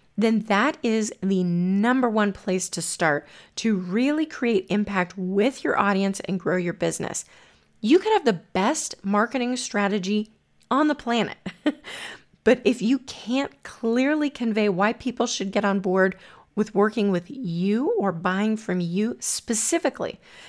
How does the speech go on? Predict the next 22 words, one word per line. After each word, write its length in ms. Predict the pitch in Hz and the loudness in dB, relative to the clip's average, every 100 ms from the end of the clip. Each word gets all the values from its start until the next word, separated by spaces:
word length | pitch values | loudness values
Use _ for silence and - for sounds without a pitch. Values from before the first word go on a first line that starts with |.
| - _ | -20 _
not 400 | 185 196 208 226 | 0 2 4 2
just 220 | 302 - | -2 -4
your 80 | 302 | -4
technology 1000 | 320 302 226 214 220 233 220 240 240 240 - - | -2 -2 0 2 2 0 -2 0 0 -4 -16 -6
or 120 | - | -2
your 180 | 185 202 | 0 0
great 320 | 220 247 - | 2 0 0
business 420 | 220 220 214 208 | -2 0 0 -2
idea, 440 | 175 175 196 175 185 - - | -2 -2 -2 -2 -4 -14 -4
but 240 | 190 - | -2 -2
you 540 | 170 170 196 277 311 - | -6 -2 2 2 2 0
as 140 | - | -2
a 60 | 226 | -2
person, 480 | - - 220 220 185 | -6 -2 -2 0 -4
that 160 | 170 | -4
you 460 | - 180 175 226 277 | -6 -6 0 2 4
are 100 | 220 | 4
the 100 | 185 | 2
one 300 | 175 180 170 | 0 -2 -2
to 160 | 175 175 | -4 -4
lead 380 | 185 214 269 | 0 0 0
them, 280 | 262 240 233 | 0 0 -2